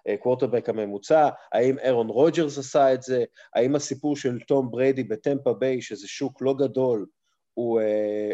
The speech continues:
הוא סיפור ענק מבחינת רייטינג, כלומר, הוא הביא יותר צופים ל-, לטמפה ביי? אה, איז-, איזה סיפורים אנחנו יכולים לזהות כשאנחנו מסתכלים על הרייטינג ה-, הכללי,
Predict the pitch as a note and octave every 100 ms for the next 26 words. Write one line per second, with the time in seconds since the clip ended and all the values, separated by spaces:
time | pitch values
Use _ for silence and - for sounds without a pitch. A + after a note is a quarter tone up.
0 | - G#2+ G#2+ G#2+ - B2 C#3+ C#3+ C3+ A#2
1 | A2+ C3 C#3+ - C#3 C3+ - C#3 C3 B2+
2 | B2+ B2+ B2 A#2+ G#2+ G#2+ G#2+ G2 G#2 G#2+
3 | A2 G2+ G2+ C#3 C#3+ C#3 B2+ _ _ A2
4 | G#2+ B2+ B2 - A2+ - C#3+ C#3+ C3+ B2+
5 | _ _ - G#2+ - G#2+ G#2 B2+ B2 A2
6 | G#2+ C3 D3 C#3 _ _ _ - G2+ G#2
7 | A2 G#2+ - - E3 E3 D#3 E3+ G#3 G3
8 | D#3+ D3 D#3 C#3+ - C3 B2+ A#2+ B2 B2
9 | C3 B2+ B2 A2 A#2+ A#2+ - - A2 G#2+
10 | - A2 A2 A2+ - - - B2+ A#2+ -
11 | _ _ _ _ _ - B2 A#2 A2+ B2
12 | B2 B2 A2 G2 - _ _ - G2 F#2+
13 | F#2+ F#2+ F#2+ - A2 - B2 A#2+ G#3+